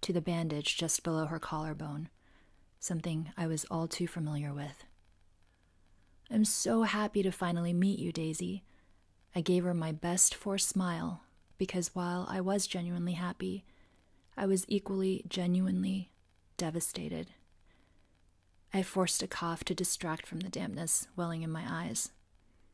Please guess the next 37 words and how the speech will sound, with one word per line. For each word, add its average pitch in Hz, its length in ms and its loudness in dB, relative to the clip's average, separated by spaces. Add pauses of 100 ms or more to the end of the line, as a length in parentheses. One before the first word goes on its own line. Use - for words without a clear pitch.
(880)
She - 200 2
smiled 160 400 0
at 151 100 -6
me 175 100 -2
shyly. 156 600 -4 (500)
"Me 240 140 8
too. 233 500 2 (500)
Thank 226 240 2
you 190 80 4
for 175 120 0
coming 160 300 -2
to 170 60 -2
see 165 240 -2
us." 147 340 -6 (2000)
My 208 260 -2
eyes 220 140 2
quickly 226 340 -2
took 190 280 -4
in 170 100 0
the 170 80 0
details 165 480 -6
of 165 100 -8
the 170 120 -2
home, 151 400 -4 (560)
the 170 100 0
sparse - 340 0
furnishings 180 760 0
and 165 200 -2
mismatched 170 520 -2
chairs, 180 560 -2 (600)
the 208 100 -2
small 196 300 2
Hindu 196 280 4
shrine 185 460 0
in 165 80 -2
the 160 80 -4
corner 160 500 -6